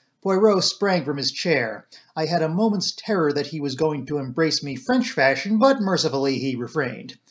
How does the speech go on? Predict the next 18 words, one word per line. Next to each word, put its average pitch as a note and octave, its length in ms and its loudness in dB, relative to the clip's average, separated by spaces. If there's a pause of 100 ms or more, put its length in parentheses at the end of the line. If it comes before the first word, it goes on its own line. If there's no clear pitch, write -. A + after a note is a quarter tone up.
But D#3 300 0
this C4 180 4
is B2+ 140 -4
magnificent! C3+ 840 0
You A#3 140 2
have F#3+ 180 4
then D#3+ 120 2
written G#3 400 2
down G3+ 260 2
your G3 140 2
impressions A3+ 540 2
of A3 120 4
the A3+ 80 0
case C4 360 0
as E3+ 160 2
you F#3+ 100 0
went G3 160 2
along. G#3 580 4